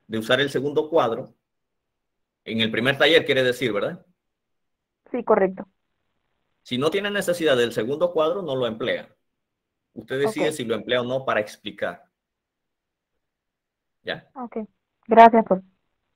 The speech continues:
Speaker 1: Con mucho gusto. En el segundo, usted pone función emotiva, función emotiva. Y los dos ejemplos.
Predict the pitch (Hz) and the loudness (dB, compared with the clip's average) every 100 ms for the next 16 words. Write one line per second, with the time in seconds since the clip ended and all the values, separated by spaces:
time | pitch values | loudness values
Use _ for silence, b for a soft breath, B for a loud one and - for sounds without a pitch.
0 | _ _ 98 104 104 101 - _ _ _ | _ _ -14 -12 -12 -12 -14 _ _ _
1 | _ _ _ 120 147 170 170 175 202 208 | _ _ _ -4 -2 -2 -2 -2 2 2
2 | 151 185 - - _ _ _ _ _ - | 2 0 -4 -20 _ _ _ _ _ -10
3 | - 139 151 120 123 120 151 170 165 160 | -6 -4 -2 -4 -6 -6 -6 -4 -4 -4
4 | 202 208 196 147 135 156 165 147 - 123 | -4 -4 -4 -8 -6 -6 -4 -6 -4 -4
5 | 80 - _ _ _ _ _ _ _ 110 | -4 -8 _ _ _ _ _ _ _ -12
6 | 107 110 120 107 92 - - | -8 -6 -6 -8 -12 -16 -20